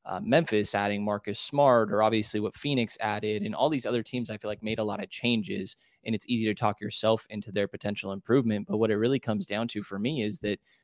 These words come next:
there's just a huge grouping. I have, I could not predict where the Kings are gonna finish this year. It, it's, like, such an impossible task. It's somewhere from two to seven, eight. Like, I,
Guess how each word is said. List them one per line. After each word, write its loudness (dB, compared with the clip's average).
there's 0
just -2
a 2
huge 0
grouping. -4
I 4
have, 4
I 2
could 4
not 4
predict -2
where 0
the -4
Kings -8
are -8
gonna -4
finish -10
this -10
year. 0
It, -2
it's, 2
like, 0
such -4
an -6
impossible -4
task. -2
It's 2
somewhere 6
from 0
two 8
to 4
seven, 0
eight. -6
Like, -6
I, -4